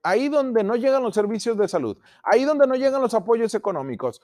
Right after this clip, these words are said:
donde los apoyos sociales nada más les llega a los grandes hacendarios, a los grandes productores agrícolas, pero a los de abajo, al jornalero, al campesino, al trabajador del campo, no. Uno de los retos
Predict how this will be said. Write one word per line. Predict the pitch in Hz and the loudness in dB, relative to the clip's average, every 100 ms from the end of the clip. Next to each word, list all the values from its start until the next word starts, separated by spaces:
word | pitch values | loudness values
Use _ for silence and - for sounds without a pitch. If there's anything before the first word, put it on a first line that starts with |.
| _ | _
donde | - 208 | 0 2
los | 214 196 | 4 2
apoyos | 208 277 262 | 0 2 0
sociales | 214 226 247 233 | 0 0 2 0
nada | 233 | 0
más | 240 | 0
les | 233 185 | 0 4
llega | 233 233 247 - _ | 4 4 0 -4 _
a | - | 2
los | 185 196 175 | 4 6 2
grandes | 175 233 233 214 | 2 0 2 0
hacendarios, | 196 190 180 185 175 151 139 | 0 -2 0 2 4 2 0
a | 165 | 0
los | 165 | 0
grandes | 196 202 190 | 0 0 -2
productores | 180 147 143 175 156 151 | -2 -2 -2 -2 -2 -2
agrícolas, | 123 131 110 127 131 | -2 -4 -4 -4 -2
pero | 180 | -2
a | 170 | 0
los | 208 | 2
de | 226 | 2
abajo, | 233 220 165 - _ - | 4 4 2 -2 _ 0
al | 180 | 2
jornalero, | 180 190 196 196 185 151 | 4 2 2 4 4 4
al | 151 | 2
campesino, | 180 165 190 214 214 175 135 _ _ | 0 -2 -2 -2 -2 -2 -4 _ _
al | 170 175 | 0 2
trabajador | 185 185 208 254 | 2 4 6 6
del | 240 196 | 6 2
campo, | 254 240 240 | 0 0 -2
no. | 202 101 _ _ _ _ _ _ _ _ | -2 -6 _ _ _ _ _ _ _ _
Uno | 247 311 | -2 0
de | 311 | 2
los | 247 | 4
retos | 208 226 165 202 190 - | 4 2 2 -2 -4 -8